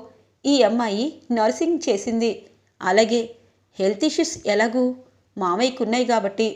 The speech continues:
మామయ్య గారిని అప్పటికప్పుడే కాపాడుకుంటారు" అని అంటూ ఉంటుంది నిషా తీసుకొచ్చిన ఇంకొక కేర్ టేకర్‌ని. ఇక జగదీష్, "ఓ, వీళ్ళిద్దరినీ మీరు ముందే సెట్ చేశారా? కానీ బావగారికి చక్కగా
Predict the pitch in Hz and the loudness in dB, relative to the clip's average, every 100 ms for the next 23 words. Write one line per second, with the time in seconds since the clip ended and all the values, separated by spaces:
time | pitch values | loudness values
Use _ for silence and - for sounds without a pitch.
0 | - _ - _ _ 196 190 285 302 269 | -8 _ -20 _ _ -2 0 0 2 0
1 | 214 262 302 - - 285 285 359 277 240 | 0 -4 -6 -14 -2 -2 0 -4 -4 -2
2 | 254 202 196 240 233 220 214 214 214 196 | -4 -2 -2 -2 -2 -4 -2 -4 -6 -6
3 | 233 196 185 233 233 196 185 233 226 208 | -4 -4 -4 -4 -4 -8 -6 -4 -4 -4
4 | 240 233 214 - 208 208 196 208 285 - | -6 -4 -10 -6 -6 -4 -4 -6 -8 -14
5 | - - 262 262 254 - 196 202 233 220 | -18 -8 -4 -4 -6 -4 -2 -2 -2 -2
6 | 226 214 226 208 - - _ _ 294 285 | -2 -2 -2 -4 -8 -20 _ _ -2 0
7 | 180 196 208 226 233 - - _ _ - | 4 4 4 0 -2 -6 -16 _ _ 0
8 | 226 254 254 - - _ _ 208 262 196 | 4 6 4 -4 -16 _ _ -4 -2 0
9 | 180 220 285 311 285 254 208 220 254 254 | 0 2 2 2 2 -2 -2 -2 -2 -2
10 | 233 240 233 220 220 202 - _ _ - | -4 -4 -2 0 0 -2 -8 _ _ 0
11 | 180 190 262 247 - - _ _ _ _ | 2 4 0 -2 -10 -20 _ _ _ _
12 | _ _ 180 180 220 262 254 214 202 220 | _ _ 0 2 4 2 0 0 0 -4
13 | 202 - _ _ _ - 196 214 214 | -4 -14 _ _ _ 0 2 2 -2